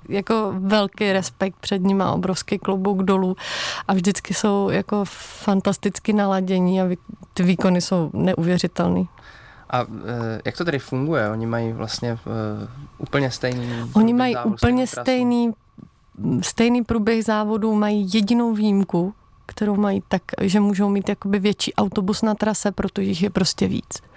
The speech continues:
Speaker 2: Jasně.
Speaker 1: Takže to je jediná výjimka, jinak prostě nemají vůbec nic, eh, navíc ani míň.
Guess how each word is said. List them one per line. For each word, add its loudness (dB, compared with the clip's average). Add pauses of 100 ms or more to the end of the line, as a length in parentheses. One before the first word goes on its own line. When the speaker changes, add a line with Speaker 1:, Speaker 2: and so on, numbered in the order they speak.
(160)
Speaker 2:
Jasně. -2
Speaker 1:
Takže 4
to 0
je 6
jediná 2
výjimka, 2
jinak 0
prostě -2
nemají 2
vůbec -4
nic, -2
eh, 0
navíc 2
ani 4
míň. 4